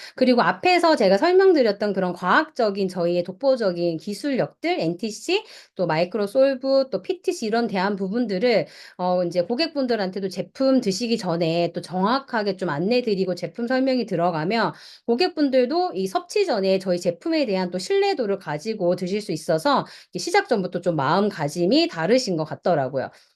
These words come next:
그래서 이제 요런 것들 좀 안내를 드리고 있고요. 그리고 이제 자, 그러면 이제 각각의 저희 제품들을 좀 살펴보려고 합니다. 먼저 저희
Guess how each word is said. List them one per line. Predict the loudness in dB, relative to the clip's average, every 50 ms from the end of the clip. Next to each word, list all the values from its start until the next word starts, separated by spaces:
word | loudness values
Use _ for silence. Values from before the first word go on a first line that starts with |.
| _
그래서 | -6 -4 -2 -2 -2
이제 | 0 2
요런 | 2 4 4 2 2
것들 | 0 -2 -4 -4 _ 2 2 2 2 0
좀 | -4 -6 -4
안내를 | -2 -2 -2 -2 -2 -2 -4
드리고 | -4 -4 -4 -4 -2 -2 -4
있고요. | -6 -8 _ -2 0 0 0 0 -2 -4 -10 -20 -20 _
그리고 | _ -2 0 2 2 2
이제 | 2 0 -4
자, | -4 -2 0 0 2 0 0 -2
그러면 | 0 0 2 2 2 -2 -2 -4
이제 | -4 -6 -8
각각의 | -8 -10 -12 -12 _ -2 0 0 2 2 2 2 2 2 2 0
저희 | 0 0 -2 -2
제품들을 | -2 -4 -10 -8 -6 -4 0 0 0 0 0 0 -2 -4
좀 | -4 -6 -6
살펴보려고 | -6 -6 -8 -4 -2 -2 -2 0 -2 2 4 4 2 2
합니다. | 0 -2 0 0 0 -2 -2 -2 -2 -4 -2
먼저 | -2 -2 -4 -4 -2 0 2 2 2 0
저희 | -2 -2 -4 -4 -4 -4